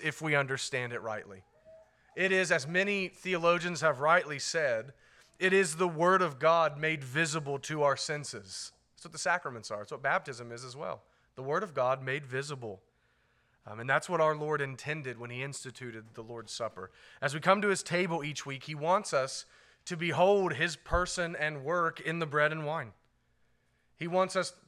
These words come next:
to draw, he, rather, he wants us to have our attention drawn to himself. He wants us to lift our hearts to him and renew our faith in him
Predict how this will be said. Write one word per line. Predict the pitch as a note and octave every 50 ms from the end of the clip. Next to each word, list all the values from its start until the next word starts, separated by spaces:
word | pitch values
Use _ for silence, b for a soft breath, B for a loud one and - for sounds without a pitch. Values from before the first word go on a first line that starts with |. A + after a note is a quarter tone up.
| _ -
to | E3 D#3+
draw, | C#3 A#2+ C3+ D#3+ E3+ F3+ -
he, | - F3
rather, | E3 F3 F3+ F3 F3
he | E3+ F3
wants | F3 F#3+ F#3+ F#3 G3
us | F#3 -
to | F3+
have | D#3+ E3+ E3+
our | F3+ F3+ E3+
attention | D#3+ - - F3 F3 F3+ E3 E3+ D#3 C#3+ C3
drawn | A#2+ A2+ B2+ C#3 D#3 E3 F3+ F#3+ G3 G3
to | E3+ - F#3
himself. | F3+ F3 E3+ D3 - - E3 F#3 F#3+ C3+ - - - - _ _ _ _ _ _ _ _ _ _ _ _ _ _
He | - F3+
wants | F#3 G#3 G#3 G3+ G3+
us | G3+ -
to | - F3 F3 E3
lift | E3+ F3 F#3 F#3+ E3+ F#3
our | F#3+ F3 F3 E3
hearts | B2 D#3 E3 F3 F3+ - - -
to | - - F3+ F#3 F3+
him | D#3+ D#3 C#3+ C#3+
and | C#3+ C#3
renew | C#3+ C#3+ D3+ D#3 E3+ F3+
our | F#3 F3 D#3
faith | C#3+ - - F3 F3 E3+ E3 - - -
in | D#3+ F#3+ G#3 G#3+
him | D3+ B2 A#2+ A2+ A2+ A2+